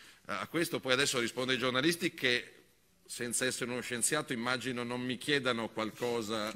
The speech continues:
su, eh, sul brand, eh, o, o sui centri commerciali o sui rimborsi sace, ma temo che saranno più vicini al dibattito Conte, Renzi, Grillo,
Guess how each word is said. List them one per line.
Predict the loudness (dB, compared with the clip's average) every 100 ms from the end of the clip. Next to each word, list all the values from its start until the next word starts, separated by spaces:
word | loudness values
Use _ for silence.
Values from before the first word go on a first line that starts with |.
| -8
su, | -10 -6 -4 -4 -6 -14 -14 -14 -2
eh, | 4 6 6 4
sul | 2 2 0 2
brand, | 8 10 10 6 4
eh, | 6 6 6 4
o, | 0 -2 -2
o |
sui | -2 -2 -2
centri | 0 0 0 -4
commerciali | -2 -2 0 2 4 6 6 4
o | 2
sui | 0 4 4
rimborsi | 4 2 0 2 2 4
sace, | 4 4 4 4 2 2 -2 -16 -20 -20 -18 -4
ma | -4
temo | -4 -2 2 2 0 -2
che | -2
saranno | -2 2 2 2 -2
più | -4 -6
vicini | -4 -4 -2 0 2 4
al | 6 6 4 0
dibattito | -2 4 4 4 -2 -2 -2
Conte, | -2 -2 -2 0
Renzi, | 4 4 4 2 2
Grillo, | 2 2 2 2 2 2